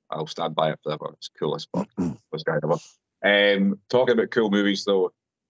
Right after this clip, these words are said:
Speaker 1: this next one was, this just reminds me of being, like, a young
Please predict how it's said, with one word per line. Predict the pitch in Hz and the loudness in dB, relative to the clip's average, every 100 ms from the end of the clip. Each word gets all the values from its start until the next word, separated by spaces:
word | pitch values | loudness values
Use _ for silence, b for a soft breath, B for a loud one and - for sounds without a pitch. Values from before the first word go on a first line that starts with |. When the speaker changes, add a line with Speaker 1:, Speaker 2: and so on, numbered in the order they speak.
| - | 0
Speaker 1:
this | 101 98 - | 0 0 0
next | 98 - - | 0 0 0
one | 90 85 85 | 0 0 0
was, | 87 85 85 82 78 - - _ _ _ _ _ - | 2 4 2 0 -8 -10 -14 _ _ _ _ _ -2
this | 104 | 0
just | 117 104 | 2 0
reminds | 113 110 101 | 2 0 0
me | 101 | 0
of | 95 | 0
being, | 98 92 90 | -2 -4 -4
like, | 85 82 | -4 -2
a | 85 82 78 80 _ _ _ _ _ _ _ _ _ _ | 0 2 0 -4 _ _ _ _ _ _ _ _ _ _
young | - 90 87 87 82 | -2 0 0 -4 -10